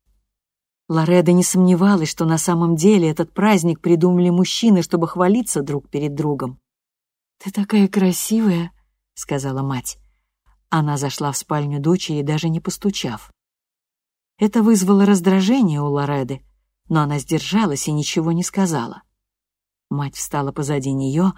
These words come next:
на мгновение их лица вместе отразились в зеркале над умывальником. Рядом с загорелой кожей и чёрными стриженными до плеч волосами Лореды мамина бледность особенно бросалась в глаза.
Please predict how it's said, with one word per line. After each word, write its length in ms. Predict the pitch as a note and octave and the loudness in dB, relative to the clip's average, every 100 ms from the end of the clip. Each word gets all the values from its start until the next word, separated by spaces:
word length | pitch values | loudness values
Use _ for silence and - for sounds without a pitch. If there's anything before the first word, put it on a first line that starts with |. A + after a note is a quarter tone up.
| - - _ _ | -12 -20 _ _
на 100 | F3+ | 0
мгновение 600 | D#3 D#3 D3+ D#3 G3+ F3 | 2 0 0 4 4 4
их 120 | D#3+ E3 | 0 0
лица 360 | F#3 G3 E3 | 0 0 -4
вместе 420 | D3+ E3+ F#3 - | -2 0 -2 -4
отразились 520 | D3 D3+ C#3+ E3 D3+ C#3+ | -6 -6 -2 -2 -2 -6
в 40 | |
зеркале 540 | C3+ D#3 E3+ E3+ E3+ | -4 -2 -2 -4 -2
над 180 | E3 D#3+ | -2 0
умывальником. 800 | F3 F#3+ F3 C3 A2+ C3 - - _ _ _ _ _ _ _ - | 0 0 0 -4 -8 -12 -16 -18 _ _ _ _ _ _ _ -6
Рядом 380 | D#3+ D3+ C#3+ C#3 | -2 -2 -4 -6
с 60 | |
загорелой 560 | B2+ C#3 D3 D3+ D3+ C#3+ | -4 -4 -2 -2 -2 -4
кожей 540 | - D#3+ D#3+ C3+ B2+ - - - - | -4 -2 -2 -2 -10 -12 -18 -12 -12
и 80 | |
чёрными 500 | - F#3+ F3+ E3 D#3 | -4 2 2 2 0
стриженными 600 | D3+ - F3 D#3 D#3 D3 C#3+ | -2 0 2 2 0 -4 -4
до 140 | C#3+ | -6
плеч 300 | D#3+ D3 - | -4 -4 -4
волосами 460 | D3+ C#3+ - D3+ D3 | -4 -4 -4 -4 -2
Лореды 540 | C#3+ D3+ F#3 D#3+ B2 _ _ _ _ _ _ _ F#3 | -2 0 0 -2 -10 _ _ _ _ _ _ _ 2
мамина 480 | G#3 G#3+ G3+ F#3+ | 4 6 6 4
бледность 560 | E3+ F3 F#3+ F3 E3 - | 4 2 2 2 -2 -2
особенно 500 | E3 - A3+ D3+ C3+ | -4 -4 -4 -4 -4
бросалась 580 | C#3 C3+ - B2+ B2+ B2 | -4 -6 -6 -6 -8 -10
в 60 | |
глаза. 460 | C#3+ C#3 B2+ B2+ | -8 -6 -6 -8